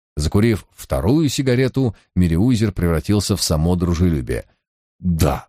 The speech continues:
думаю, мы вам поможем", — продолжил он, затянувшись во все лёгкие. "У меня есть отличный человек, очень рассудительный. Могу поручить ему ваше дело".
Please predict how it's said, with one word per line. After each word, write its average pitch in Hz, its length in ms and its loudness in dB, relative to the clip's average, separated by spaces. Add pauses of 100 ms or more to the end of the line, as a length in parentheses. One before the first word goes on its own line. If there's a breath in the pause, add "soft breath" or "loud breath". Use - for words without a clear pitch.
(140)
думаю, 170 540 0
мы 147 180 2
вам 131 220 0
поможем", — 98 680 0 (100)
продолжил 78 560 -2
он, 101 220 0 (180 soft breath)
затянувшись 95 720 0
во 85 220 -2
все - 260 -2
лёгкие. - 540 -6 (300)
"У 82 100 4
меня 90 280 4
есть 90 320 0
отличный 78 500 -4
человек, 73 500 -4 (220)
очень 85 380 0
рассудительный. 69 880 -4 (240)
Могу 104 320 2
поручить 117 520 0
ему 110 340 2
ваше 95 500 -2
дело". 73 440 -4